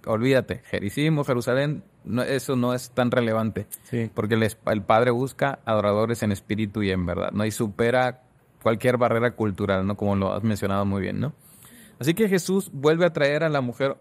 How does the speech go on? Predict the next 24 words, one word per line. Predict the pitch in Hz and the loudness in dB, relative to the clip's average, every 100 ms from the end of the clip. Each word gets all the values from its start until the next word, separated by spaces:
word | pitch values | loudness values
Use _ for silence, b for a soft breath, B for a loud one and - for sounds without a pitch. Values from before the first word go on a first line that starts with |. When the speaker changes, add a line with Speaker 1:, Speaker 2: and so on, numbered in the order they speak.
| _ | _
Speaker 1:
otra | - 131 123 123 | -4 -2 2 4
vez | 127 | 4
a | 135 | 2
la | 123 107 | 2 0
conversación, | 110 101 101 92 95 120 95 - - | 0 0 0 -2 -2 0 -2 -4 -8
¿no? | 113 170 _ _ - | -6 -6 _ _ -10
Y | 113 | -2
le | 110 | 0
dice | 123 139 135 | 0 0 0
lo, | 120 110 - | 0 -2 -4
de | 120 | 0
lo | 120 113 | 0 0
que | 123 | -2
importa | 120 - 180 185 165 | -2 0 0 2 0
y | 135 | 0
no | 123 | -2
es, | - - | -6 -8
de | 113 | -6
lo | 107 | -4
que | 113 | -2
estamos | 143 151 | -2 2
hablando | 120 139 131 | 2 2 2
ahora | 107 127 185 - | 2 0 -2 -4
es | 117 120 | -6 -6